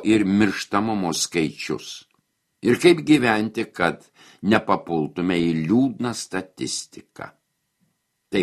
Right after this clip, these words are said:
pataria Vilniaus universiteto ligoninėje Santaros klinikų kardiologė, medicinos mokslų daktarė Gitana Zozienė. Kokios yra dažniausiai pasitaikančios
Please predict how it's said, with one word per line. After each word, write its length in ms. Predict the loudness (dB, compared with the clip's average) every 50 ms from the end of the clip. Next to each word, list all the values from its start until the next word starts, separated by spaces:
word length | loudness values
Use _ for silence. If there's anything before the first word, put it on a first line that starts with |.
| 0 0
pataria 380 | 0 0 0 0 0 -2 -2 -4 -6 -10 -18 -20 -20 -20 -4 2
Vilniaus 380 | 4 4 6 6 4 2 2 2
universiteto 840 | 2 4 4 4 2 2 0 -2 -4 -6 -4 -2 -2 -2 -2 -2 -4 -4
ligoninėje 640 | -4 -2 0 0 2 2 0 -2 -2 -4 -4 -4
Santaros 540 | -2 0 0 2 2 0 -2 -4 -4 -4 -4 -6
klinikų 640 | -4 0 2 2 2 2 0 -2 -4 -4 -4 -4 -6 -12 -20 -20 -14 _ 2
kardiologė, 840 | 4 4 4 4 2 2 2 2 2 2 2 2 2 0 0 0 0
medicinos 800 | 2 2 2 2 2 0 -2 -2 -2 -2 -2 -2 -2 -4 -4 -2
mokslų 380 | -2 -2 -2 -4 -6 -8 -8 -8 -8 -2
daktarė 720 | 0 0 0 0 -2 -6 -6 -4 -2 -2 -2 -2 -4 -8 _ _ _ _ _ _ -20 -20 -20 -20
Gitana 840 | -6 0 2 2 2 2 2 0 0 2 2 2 0 0 -2 -6 -12 _ _ _ _ -12
Zozienė. 840 | -8 -4 0 0 0 0 -2 -4 -8 -8 -10 -12 -14 -16 -18 -18 -18 -20 -20 _ _ _ _ _ _ _ _ _ _ _ _ _ _ _ _ _ _ _ _ _ _ _ _ _ _ _ _ _ _ -20 -20 -20 -20 -20 -4 _
Kokios 400 | 4 4 6 6 4 2 2 2
yra 220 | 0 0 0 0 2
dažniausiai 800 | 2 2 2 2 0 2 2 4 4 2 0 -2 -4 -4 -4 -4
pasitaikančios 1160 | -4 -6 -8 -6 -8 -8 -4 0 0 2 2 0 -2 -4 -4 -4 -4 -4 -4 -4 -4 -4 -6